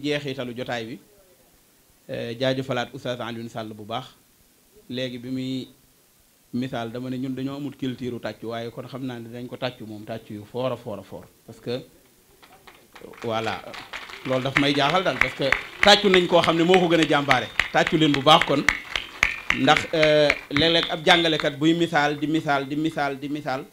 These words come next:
parce que misaal li koy indi mooy jege si nit ki li nga doon wax. Nga koy puus mu koy jege, di ko puus mu ko jege. Bu la laalee nag, da ngaa war a vivre pour mu yëg ne laal na la. Moo tax, moo tax, moo tax misaal yi mu doon misaal léegi daf ñu ko doon puus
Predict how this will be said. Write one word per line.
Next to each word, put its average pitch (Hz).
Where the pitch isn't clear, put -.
parce 160
que 180
misaal 190
li 180
koy 220
indi 156
mooy 156
jege 175
si -
nit 151
ki -
li 135
nga 143
doon 135
wax. 101
Nga 147
koy 156
puus 156
mu 147
koy 147
jege, 135
di 139
ko 147
puus 147
mu 143
ko 143
jege. 131
Bu 139
la 165
laalee 170
nag, 170
da 135
ngaa 131
war 156
a 170
vivre 160
pour 151
mu 160
yëg 170
ne 147
laal 139
na 123
la. 98
Moo 135
tax, 143
moo 147
tax, 165
moo 165
tax 175
misaal 185
yi 170
mu 190
doon 190
misaal 175
léegi 147
daf 147
ñu 160
ko 165
doon 175
puus -